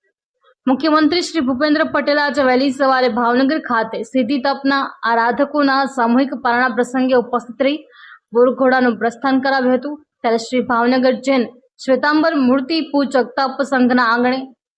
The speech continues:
ચતુર્માસ બિરાજમાન પૂજ્ય ગુરુ ભગવંતોની પાવન નિશ્રામાં સિદ્ધિદાયક પાંચસો એકત્રીસ થી વધુ સિદ્ધિ તપના તપસ્વીઓની તપસ્યાના પારણા મહોત્સવ પ્રસંગે જિનાલય ખાતેથી મુખ્યમંત્રીશ્રીએ તપસ્વીઓના વરઘોડાને શાસન ધ્વજ ફરકાવીને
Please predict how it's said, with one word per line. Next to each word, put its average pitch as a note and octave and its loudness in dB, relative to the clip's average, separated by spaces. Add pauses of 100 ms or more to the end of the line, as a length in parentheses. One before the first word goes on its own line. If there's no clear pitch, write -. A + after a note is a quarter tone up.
(140)
ચતુર્માસ D#4+ 2
બિરાજમાન C4+ 2
પૂજ્ય C4+ 0
ગુરુ B3 0
ભગવંતોની B3+ 0
પાવન A#3+ 0
નિશ્રામાં B3 0 (480)
સિદ્ધિદાયક C#4+ 0 (220)
પાંચસો C#4 0
એકત્રીસ D4 -2
થી D4+ -2
વધુ A#3+ 2
સિદ્ધિ C#4 -2
તપના C4 -2
તપસ્વીઓની C4 0
તપસ્યાના B3+ -2
પારણા A3+ -2
મહોત્સવ G#3+ -2
પ્રસંગે A3 -4 (580)
જિનાલય C#4+ 2
ખાતેથી D4 -2
મુખ્યમંત્રીશ્રીએ B3 0
તપસ્વીઓના B3+ 0 (140)
વરઘોડાને A3 0 (100)
શાસન B3 -2
ધ્વજ B3+ 0
ફરકાવીને A3+ -2